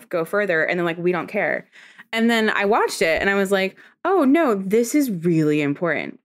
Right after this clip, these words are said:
Like, like, why does Ian want to do autoimmune saloon?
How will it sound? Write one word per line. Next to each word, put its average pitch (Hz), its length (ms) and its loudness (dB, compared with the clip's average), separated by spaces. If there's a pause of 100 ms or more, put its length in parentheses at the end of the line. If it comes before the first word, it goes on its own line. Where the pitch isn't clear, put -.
(100)
Like, 165 240 -4 (120)
like, 170 200 -2
why 220 420 -2
does 262 300 0
Ian 165 560 -2
want 175 280 -2
to 202 80 -4
do 156 440 -4
autoimmune 151 680 -2
saloon? 135 380 -10